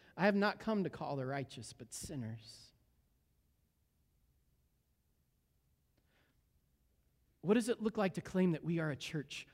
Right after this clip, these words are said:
of rescue in the world today? I need your help for a minute. Would, would, uh, would you be willing to stand up? Let me invite you to stand up for a moment. And I want you to, I want you to fold your arms.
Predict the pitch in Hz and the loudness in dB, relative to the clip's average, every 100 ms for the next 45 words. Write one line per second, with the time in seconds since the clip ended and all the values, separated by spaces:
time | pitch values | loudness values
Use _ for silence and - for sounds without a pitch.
0 | - 139 135 151 - - 123 113 107 - | -8 -4 0 0 -2 -6 -4 -4 -6 -12
1 | - _ 143 139 135 135 123 - 113 117 | -20 _ -4 -2 0 0 -2 -4 -6 -6
2 | 120 - - _ _ _ _ _ _ _ | -8 -12 -20 _ _ _ _ _ _ _
3 | _ _ _ _ _ _ _ _ _ _ | _ _ _ _ _ _ _ _ _ _
4 | - _ 185 226 294 262 214 - 190 170 | -20 _ 2 4 6 6 4 2 2 2
5 | 156 196 190 - - 202 214 208 202 226 | 2 2 0 -2 2 6 8 6 6 2
6 | 254 285 294 233 - 208 202 220 - - | 4 6 6 6 2 2 4 4 2 -10
7 | - _ _ _ _ _ _ _ _ _ | -20 _ _ _ _ _ _ _ _ _
8 | - 233 247 247 226 202 - 208 202 196 | 0 4 8 8 6 2 4 4 4 2
9 | 185 170 160 165 - - - - - _ | 0 2 2 -2 -8 -20 -20 -20 -20 _
10 | _ - - _ _ _ _ _ _ _ | _ -20 -20 _ _ _ _ _ _ _
11 | _ _ _ _ - - - - 220 285 | _ _ _ _ -20 -20 -14 4 6 8
12 | 320 302 233 240 269 320 277 - 254 240 | 8 8 6 6 4 6 4 6 6 6
13 | 220 220 262 247 - | 6 6 4 0 -6